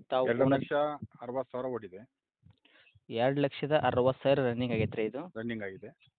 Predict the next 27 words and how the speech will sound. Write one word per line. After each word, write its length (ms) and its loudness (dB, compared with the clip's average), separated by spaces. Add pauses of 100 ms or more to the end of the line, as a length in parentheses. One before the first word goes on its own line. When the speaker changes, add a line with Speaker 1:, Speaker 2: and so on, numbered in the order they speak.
Speaker 1:
ಓಕೆ 280 -2
ಸರ್, 140 -4
ಇದು 140 -2
ರನ್ನಿಂಗ್ 360 2
ಆಗಿರೋ 240 4
ಶೋರೂಮ್ 380 2
ರೆಕಾರ್ಡೆಡ್ 480 2
ಐತ್ರಿ, 320 0
ಜೆನ್ಯೂನ್ 260 0
ರನ್ನಿಂಗು? 360 0 (1080)
Speaker 2:
ಇವ್ನ 220 0
ಹೊರಗಡೆ 320 8
ಮಾಡ್ಸಿರೋದು, 440 4
ಅಂದ್ರೆ 220 6
ನಾನು 240 10 (1040)
ಎರಡನೇ 220 8
ಪಾರ್ಟಿ 280 4
ನಾನು. 300 2 (440)
Speaker 1:
ಹ್ಮ್, 140 -2
ಹೊರಗಡೆ 280 2
ಮಾಡಿಸಿದ್ರಾ? 760 -2
Speaker 2:
ಹೊರಗಡೆ 300 8
ಮಾಡ್ಸಿದ್ದು. 400 -4
ನಾನ್, 220 -2
ನಾನ್ 300 -2
ತಗೊಂಡಾಗೆಲ್ಲ 560 -2
ನಮ್ಮ 260 -8